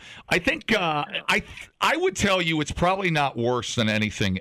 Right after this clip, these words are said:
else if properly prepared, like the Thanksgiving dinner. I think if it's properly prepared,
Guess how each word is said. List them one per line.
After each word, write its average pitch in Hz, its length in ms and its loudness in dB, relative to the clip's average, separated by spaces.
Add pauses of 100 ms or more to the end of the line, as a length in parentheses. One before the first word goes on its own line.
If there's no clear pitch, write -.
else 110 520 -2
if 104 300 -2
properly 113 540 0
prepared, 139 500 0
like 98 160 -2
the 95 80 -2
Thanksgiving 90 500 -4
dinner. 104 240 -2 (400)
I 156 120 2
think 180 220 -2
if 170 160 0
it's 151 120 -4
properly 170 580 0
prepared, 120 1000 -2